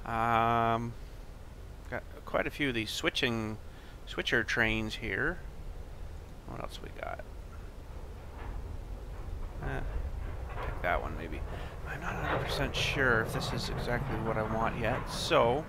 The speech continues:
let's just start here and see what happens. See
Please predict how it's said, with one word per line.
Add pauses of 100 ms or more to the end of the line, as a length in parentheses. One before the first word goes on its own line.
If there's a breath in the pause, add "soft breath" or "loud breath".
(640 loud breath)
let's
just
start
here
and
see
what
happens. (2250)
See